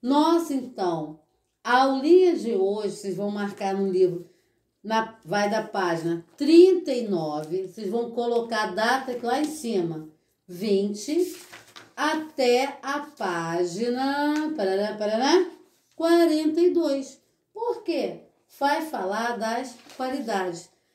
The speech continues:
Na trinta e nove com a quarenta, vocês vão colocar aula, que é para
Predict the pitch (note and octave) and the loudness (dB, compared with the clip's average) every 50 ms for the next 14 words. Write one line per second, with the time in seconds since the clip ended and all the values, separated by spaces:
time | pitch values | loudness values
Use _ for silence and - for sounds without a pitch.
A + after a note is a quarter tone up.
0 | _ _ _ - C4+ D#4+ G4 A#4 A#4 - - D#4+ D4 D4 - - C4+ B3+ A#3+ A3+ | _ _ _ -4 0 2 2 2 0 -2 0 4 4 4 4 2 0 -2 -2 -2
1 | G#3+ G#3+ A3 A3 A3 G#3 F#3+ F3 D#3+ D#3 D#3 E3 - - - - _ _ _ _ | 0 2 4 6 6 6 4 2 0 -2 -6 -6 -6 -8 -10 -16 _ _ _ _
2 | _ _ _ _ _ _ - C4 C4 B3+ C4 B3+ A#3+ A#3+ A#3 A3 G#3+ G3+ F#3+ F3+ | _ _ _ _ _ _ -4 2 2 4 4 4 2 2 0 0 0 0 -4 -4
3 | - - _ - D#4 D#4+ D#4 C#4+ B3+ B3 C4 C#4 D4 D4 C#4 A3+ - - E3+ E3+ | -8 -12 _ -4 -2 2 2 2 2 2 0 0 0 -2 -2 -4 -6 -8 -12 -10
4 | F3 F#3+ G3+ - A3+ A#3+ A#3+ A#3+ A#3 A#3 A3+ A3 G3+ - - F#3+ E3 D3+ - - | -10 -10 -10 -6 -4 -4 -4 -2 -2 -2 0 0 -2 -2 -4 -6 -6 -6 -10 -14
5 | - _ - G3+ G3 F#3 F3+ F3+ F#3 G3+ A3+ C4+ D4+ D4+ - - - _ _ _ | -20 _ -10 -4 -2 0 2 2 2 0 0 -2 -2 -4 -6 -8 -18 _ _ _
6 | _ _ _ _ _ _ _ _ _ _ _ _ _ _ _ _ _ _ _ _ | _ _ _ _ _ _ _ _ _ _ _ _ _ _ _ _ _ _ _ _
7 | _ - A#3+ B3 A#3 G3 G3+ G#3 A3 G#3+ - G#3+ G3+ G3+ G#3 A3 A#3 C4 C4+ - | _ -10 -4 0 0 2 2 0 -2 -6 -8 -6 -4 -4 -2 -2 -2 -2 -4 -6
8 | - | -12